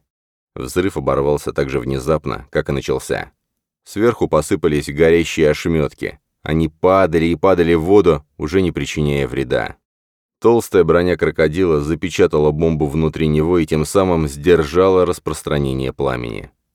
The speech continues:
Болото огласилось победоносными криками. Над спустился с дерева и освободил Келли. «Вас не задело?» — спросил он ее. Она отрицательно тряхнула головой, ощупывая ссадину на голове.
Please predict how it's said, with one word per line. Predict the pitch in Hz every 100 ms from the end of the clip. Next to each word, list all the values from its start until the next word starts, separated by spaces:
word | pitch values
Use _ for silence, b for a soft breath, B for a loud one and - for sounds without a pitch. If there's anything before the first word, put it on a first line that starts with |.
| _ _ _ -
Болото | 71 71 78 98 80 73
огласилось | 67 62 - 85 76 71 -
победоносными | 85 76 73 73 67 65 - 65
криками. | 64 71 69 53 50 - _ _ _ _ _
Над | 90 120 -
спустился | - 80 - 87 80
с | 71
дерева | 65 87 82 71 67
и | 64
освободил | 73 80 71 69 69
Келли. | - 69 58 53 - _ _ _ _ _ -
«Вас | 92 104
не | 120
задело?» — | 101 98 113 131 78 -
спросил | - - 73 - 71
он | 69
ее. | 64 65 64 50 - _ _ _
Она | - 78 98
отрицательно | 80 71 87 80 69 67
тряхнула | 69 80 71 67
головой, | 69 69 71 87 78 - -
ощупывая | 67 - 85 80 78 73
ссадину | - 82 69 71 69
на | 69
голове. | 67 73 69 65 57